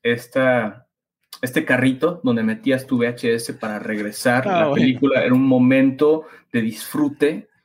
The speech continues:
Speaker 1: era un momento de conexión con la tecnología, con, sí, con la tecnología de ese entonces, análoga. Muy bonito. Pero eso es justo de lo que estamos hablando, es eso, nostalgia, es esto que te hace sentir, que te hace regresar, que te hace rebobinar,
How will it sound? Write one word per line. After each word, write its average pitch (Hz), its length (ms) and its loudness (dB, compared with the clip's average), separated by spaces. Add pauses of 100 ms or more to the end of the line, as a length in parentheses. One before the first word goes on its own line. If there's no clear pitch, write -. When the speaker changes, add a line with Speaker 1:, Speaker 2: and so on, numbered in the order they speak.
(140)
Speaker 1:
era 120 160 -2
un 131 80 2
momento 123 460 0
de 113 140 -2
conexión 135 840 0 (600)
con 107 540 0 (140)
la 104 140 -6
tecnología, 107 600 -6 (200)
con, 107 380 0
sí, - 180 -2 (160)
con 104 120 -4
la 104 100 -2
tecnología 107 380 2
de 113 60 0
ese 110 120 -4
entonces, - 540 -6
análoga. - 420 -10
Muy 131 140 4
bonito. 104 380 0 (460)
Pero 151 140 2
eso 233 120 4
es 240 100 -2
justo 240 400 2
de 185 80 2
lo 131 100 0
que - 80 -16
estamos 170 320 -4
hablando, 135 320 -4
es 131 120 -8
eso, 120 200 -6
nostalgia, 113 540 -6
es 110 80 -14
esto 135 400 -2 (360)
que 113 100 -6
te 123 100 -2
hace 123 180 0
sentir, 120 460 0
que 110 80 -4
te 107 120 -6
hace 107 160 -6
regresar, 120 500 -2
que - 80 -20
te 127 60 2
hace 120 160 -2
rebobinar, 135 920 2